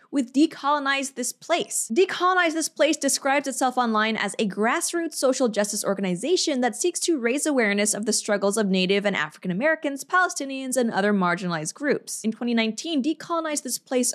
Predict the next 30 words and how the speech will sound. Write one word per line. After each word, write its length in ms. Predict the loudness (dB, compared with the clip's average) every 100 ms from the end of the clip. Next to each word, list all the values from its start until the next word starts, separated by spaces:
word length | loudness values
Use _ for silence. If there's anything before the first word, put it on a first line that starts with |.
| 0
urged 400 | 2 2 0 0
its 160 | -2
radical 400 | 0 0 0 -4
followers 560 | -2 0 2 2 0 -4
to 300 | -2 -2 -2 _
F 400 | 0 0 -2 -14 _ -12
shiz 440 | -2 4 4 4
up 320 | 2 0 0 0
in 80 |
a 80 | 0
Twitter 260 | -2 -4 0
video 360 | 2 4 2 -2 -14
fronted 400 | _ -2 2 2
by 160 | 4 2
three 240 | 0 2
masked 360 | 4 4 0 -2
radicals. 520 | 0 0 -2 -8 -10 -20 -20 -10
It 80 | -2
led 160 | 0
to 80 | 2
a 100 | 2
violent 320 | 2 2 2
assault 340 | 2 2 0 2
on 120 | 2
the 60 | 2
city's 300 | 2 0 0
transit 360 | -2 -2 -2
system 300 | -4 -2 0
that 140 | 0 -2
concluded 480 | -6 -2 -2 -2